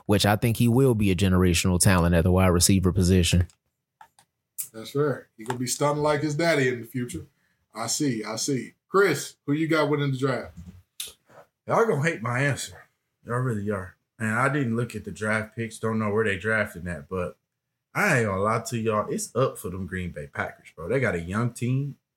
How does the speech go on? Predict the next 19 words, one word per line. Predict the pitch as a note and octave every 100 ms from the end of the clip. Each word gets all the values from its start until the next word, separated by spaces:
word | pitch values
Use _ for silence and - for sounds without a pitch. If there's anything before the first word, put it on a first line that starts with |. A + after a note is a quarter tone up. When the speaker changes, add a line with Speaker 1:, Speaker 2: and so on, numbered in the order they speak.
| -
Speaker 3:
that, | G2 F2+ - _ _ _ G2+
they |
got | C#3+ E3+
a | D3
young | C#3+ E3
team | E3 D#3 E3+
that | B2+
could |
be | C3+ C3+ B2+ A#2 G#2+ G2
Speaker 1:
Ooh. |
Speaker 3:
scary. | F#2+ B2+ D#3+ F3 G3+
Speaker 2:
Boo. | C3 C#3 C#3+ C#3+ C#3 C3+ C#3
Speaker 3:
They | C#3
could | B2+
be | A#2+
scary. | A#2 D#3 D3 E3+ G3 C#3 -
Speaker 1:
<laughs> | D#3 - F3 C3 -
Speaker 3:
They | B2+ -
could | -